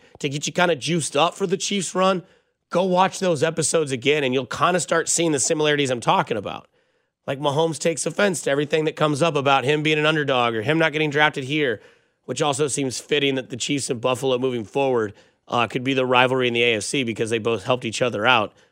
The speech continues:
uh, when it came to that miraculous trade where the Chiefs would end up getting Mahomes tenth overall. Um,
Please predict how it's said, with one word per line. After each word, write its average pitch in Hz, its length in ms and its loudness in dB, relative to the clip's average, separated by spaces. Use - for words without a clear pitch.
uh, 104 240 -2
when 113 120 0
it 107 120 -4
came 131 180 0
to 117 60 -6
that 107 220 -4
miraculous 120 640 0
trade 131 400 -2
where 110 100 -4
the 104 80 -4
Chiefs 120 280 -8
would 117 100 -6
end 117 120 -4
up 101 100 -6
getting 113 200 -4
Mahomes 113 440 0
tenth 123 220 -2
overall. 113 560 2
Um, 127 420 2